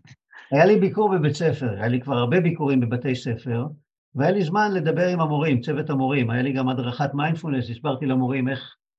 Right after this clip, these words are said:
Speaker 2: אנחנו עובדים במיינדפולנס
Speaker 1: Mm.
Speaker 2: בעבודה עם ילדים, זה קצת שונה מאיך הם עובדים. מיינדפולנס ב-, אותו שר חינוך, אפרופו, הראשון, וראש הממשלה הראשון, באלפיים ושמונה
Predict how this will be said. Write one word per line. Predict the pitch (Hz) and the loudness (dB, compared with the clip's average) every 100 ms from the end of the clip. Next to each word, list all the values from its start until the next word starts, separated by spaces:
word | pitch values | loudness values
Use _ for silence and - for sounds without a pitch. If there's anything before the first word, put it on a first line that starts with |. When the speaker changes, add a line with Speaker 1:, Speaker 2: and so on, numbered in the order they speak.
| _ - | _ 0
Speaker 2:
אנחנו | 131 147 165 175 | 4 6 6 2
עובדים | 156 127 143 | 2 4 2
במיינדפולנס | 135 135 147 147 - 127 | 2 2 0 2 2 2
Speaker 1:
Mm. | |
Speaker 2:
בעבודה | 127 127 - 147 | 0 -4 -4 -2
עם | 147 | -2
ילדים, | 156 170 226 208 | 0 0 0 0
זה | 160 | -4
קצת | - 170 | -4 -4
שונה | 160 160 156 | -4 -4 -2
מאיך | 147 143 | -2 -2
הם | 143 | 0
עובדים. | 131 110 120 110 - _ _ - | -2 0 -2 -4 -8 _ _ -2
מיינדפולנס | 143 139 147 127 123 | 2 2 0 -2 -2
ב-, | 120 120 117 - 139 | -4 -4 -6 -8 -6
אותו | 143 196 | 0 2
שר | - 190 | 2 0
חינוך, | - 156 220 196 | 0 -2 0 0
אפרופו, | 175 139 123 131 | -2 -4 -2 -2
הראשון, | 117 117 202 165 147 185 - _ _ _ _ _ _ - | -2 -2 0 2 2 -2 -8 _ _ _ _ _ _ -4
וראש | 127 180 190 180 | 4 4 4 0
הממשלה | 151 143 156 151 147 | -2 -2 0 2 2
הראשון, | 127 120 190 170 165 151 | 2 0 2 2 0 -2
באלפיים | 120 113 117 120 139 123 | -4 -2 -4 -4 -2 -2
ושמונה | 117 156 160 131 | -4 -2 0 2